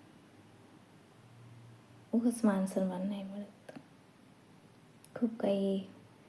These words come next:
ते काही असो, तेव्हा लक्षात येत नाहीये की आपल्याला हे लहानपण किती छान असतं.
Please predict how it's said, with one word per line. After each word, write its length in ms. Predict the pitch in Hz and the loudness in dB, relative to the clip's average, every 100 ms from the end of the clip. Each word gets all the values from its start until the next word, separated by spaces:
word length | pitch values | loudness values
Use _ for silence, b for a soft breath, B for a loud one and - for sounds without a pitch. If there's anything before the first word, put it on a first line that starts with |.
| - - - - - - - - - - - - - - - 240 | -20 -20 -20 -20 -20 -20 -20 -20 -20 -20 -20 -20 -20 -20 -4 0
ते 180 | - - - - - - - - | 2 0 -2 -18 -20 -20 -10 0
काही 180 | 202 220 | 6 6
असो, 380 | 220 - 196 208 - - - - - - - - | 4 0 -2 -2 -10 -18 -20 -20 -20 -20 -6 6
तेव्हा 220 | 240 240 | 10 12
लक्षात 320 | 240 240 247 240 | 10 8 4 4
येत 200 | 220 - | 2 2
नाहीये 560 | 202 185 202 214 - B B B B | 0 0 -4 -6 -12 B B B B
की 80 | 220 | -6
आपल्याला 260 | - 202 208 | 2 4 6
हे 140 | 202 | 4
लहानपण 440 | 202 214 208 - 196 | 6 4 4 2 -2
किती 280 | 247 - 220 | -2 -8 -8
छान 260 | - - | -4 -4
असतं. 340 | - - - | -4 -8 -16